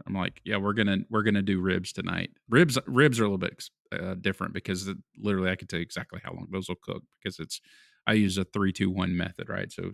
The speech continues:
three hours, two hours, one hour, so six hours, they're done. But, like, it's like, I'm gonna put two chickens on there. She's like, "What time are they gonna be done?"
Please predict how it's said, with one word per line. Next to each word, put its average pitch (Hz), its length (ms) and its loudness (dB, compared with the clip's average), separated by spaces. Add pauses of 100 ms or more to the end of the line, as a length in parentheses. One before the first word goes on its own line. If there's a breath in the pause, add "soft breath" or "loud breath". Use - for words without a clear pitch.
three 95 160 2
hours, - 180 -4
two - 120 -6
hours, - 160 -10
one - 80 -10
hour, - 40 -12
so - 180 -16
six - 260 -6
hours, 95 300 0
they're - 80 -14
done. - 180 -10 (800)
But, 117 100 4
like, 110 240 2
it's 113 140 -4
like, 95 140 -2 (800)
I'm 117 80 8
gonna 113 120 8
put - 180 2
two 110 140 2
chickens 98 400 4
on 78 160 -2
there. 78 240 -6
She's - 200 -4
like, - 140 -6
"What 117 200 -2
time 147 220 8
are 123 60 6
they 120 100 6
gonna 113 120 6
be 110 100 4
done?" 110 320 2